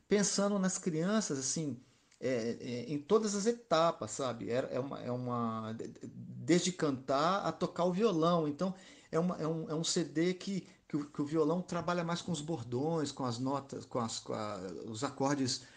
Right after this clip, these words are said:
com cordas soltas, né?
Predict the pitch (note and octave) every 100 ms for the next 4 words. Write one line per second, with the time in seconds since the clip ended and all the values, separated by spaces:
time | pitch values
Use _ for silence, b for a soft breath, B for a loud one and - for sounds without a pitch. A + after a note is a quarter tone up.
0 | B _ A#2+ A#2+ C#3 C3+ A#2 - C#3 F3
1 | F#3 C#3 A#2 A2 G2 - b b b A#2
2 | C3+ C#3+